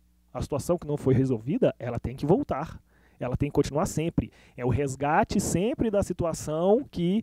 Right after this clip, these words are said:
e, e isso a gente sente essa necessidade de ver um problema, poxa, mas esse problema é atual ou anterior? A gente vê que o problema é antigo, mas ficou num relatório de duas, três vezes atrás e depois não se falou mais.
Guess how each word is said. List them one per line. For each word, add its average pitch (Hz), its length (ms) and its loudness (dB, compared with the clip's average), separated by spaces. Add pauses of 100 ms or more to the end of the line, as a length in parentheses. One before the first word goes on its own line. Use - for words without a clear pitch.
(280)
e, 147 280 -6
e 165 40 -2
isso 190 140 2
a - 20 4
gente 208 220 -2
sente 202 260 -4
essa 170 140 -2
necessidade 160 540 0
de 208 40 -4
ver 185 100 0
um 196 80 2
problema, 175 400 2
poxa, 185 240 4
mas 165 120 0
esse 165 80 -2
problema 165 320 4
é - 20 4
atual 190 280 6
ou 208 40 2
anterior? 156 540 4 (240)
A 131 80 -6
gente 190 160 -4
vê 208 80 4
que 226 40 0
o - 40 -4
problema 240 260 4
é - 20 0
antigo, 254 520 6 (360)
mas 180 160 0
ficou - 220 4
num 233 80 0
relatório 196 420 4
de 190 100 0
duas, 208 280 4
três 214 240 0
vezes 208 140 4
atrás 208 340 0
e 285 60 -2
depois 254 260 -2
não 269 60 -10
se - 80 -4
falou 233 280 4
mais. 135 380 -2